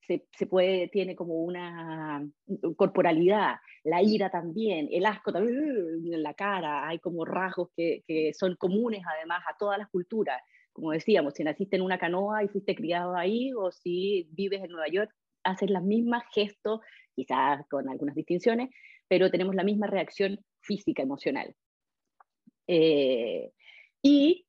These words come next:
al hacer estas distinciones, entonces nosotros nos podemos dar cuenta de que hay cosas que nosotros naturalmente reaccionamos de esa manera, por cómo nosotros hemos ido evolucionando.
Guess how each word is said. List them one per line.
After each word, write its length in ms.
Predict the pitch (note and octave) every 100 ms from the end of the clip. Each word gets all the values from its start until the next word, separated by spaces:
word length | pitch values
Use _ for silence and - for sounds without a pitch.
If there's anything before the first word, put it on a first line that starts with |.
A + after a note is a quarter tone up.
| _
al 180 | G#3 G3+
hacer 220 | F#3+ B3+
estas 220 | D4+ C#4+
distinciones, 680 | C#4 C4+ C#4+ C#4+ B3 G3+ A3
entonces 300 | F#3 F#3+ G3+
nosotros 240 | G3 F#3+
nos 80 | G3+
podemos 240 | G3+ F3+
dar 160 | F#3+ G3+
cuenta 400 | G#3+ F#3+ F#3+ G#3
de 180 | F#3+ F3+
que 320 | - F3+ G#3+
hay 160 | - F3+
cosas 240 | G3+ G#3
que 80 | A3
nosotros 340 | F#3+ G#3 A3 B3+ _ _ _ _ _ _ _ _ -
naturalmente 1300 | A3 A3+ A#3 B3+ F#4+ F#4 F4 F4 D4+ G#3+ E3 D3 _ _ _
reaccionamos 800 | G#3 A3 G#3+ - A3 B3+ E4 C#4
de 60 | G#3+
esa 160 | G3+
manera, 380 | G3+ F3+ E3+ D3
por 180 | F3+ E3+
cómo 240 | G3+ G3
nosotros 460 | F#3+ F#3+ D4 D4 C4+
hemos 200 | G#3+ G3+
ido 100 | F#3
evolucionando. 760 | F3+ E3+ D#3 D#3+ B2+ G2+ -